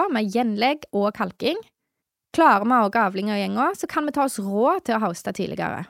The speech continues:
Men hvis vi bare begynner å hoste tidligere på gammel og utgåtte eng, så vil det få betydelige konsekvenser for avlingsmengden, for det at de grasartene som er igjen i ei utgåtte eng, de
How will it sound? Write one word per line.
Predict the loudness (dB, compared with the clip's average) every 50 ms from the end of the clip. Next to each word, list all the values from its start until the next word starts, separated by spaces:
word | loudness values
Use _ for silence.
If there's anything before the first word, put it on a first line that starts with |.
| _ _ _ _ _ _ _ _ _ _ _ _ _ _ -2 0
Men | 2 4 4 4 2 2 2
hvis | 0 2 2
vi | 2
bare | 4 4 4 2 2
begynner | 0 0 0 2
å | 2 2 0
hoste | 0 -2 -6 -4
tidligere | -2 -2 0 0 0 0 0 0 0
på | 0 0
gammel | 0 0 0 0 -2 -2 -2 -2
og | 0 0 0
utgåtte | -2 -2 -4 -6 -6 -4 -6 -6 -4
eng, | -4 -4 -4 -6 -8 -10 _ _ _ _ _ _ _ -6
så | -2 0 2
vil | 2 2
det | 0
få | 0 0 -2 -2
betydelige | -4 -6 -4 -2 -2 -2 -2 -2 -4 -4 -4
konsekvenser | -4 -6 -6 -8 -8 -8 -6 -6 -6 -8 -10 -8 -8
for | -6
avlingsmengden, | -6 -6 -8 -10 -10 -8 -8 -8 -8 -8 -10 -10 -12 -12 -10 -8
for | -4 -2
det | 0 0 -2
at | -2 -4 -4
de | -4 -4 -4
grasartene | -4 -4 -4 -4 -4 -4 -4 -4 -4 -2 -4 -6 -6 -4 -6 -8
som | -8 -6 -6 -6 -6 -8 _ _ _ _ -4
er | -4 -2 -2
igjen | 0 0 0 0 0 -2 -4
i | -4 -2 -4
ei | -2 -2 -4 -4 -4
utgåtte | -6 -6 -8 -10 -8 -6 -4 -2
eng, | -2 -2 -2 -4 -8 _ _ _ _ _ _ _ _
de | 0 2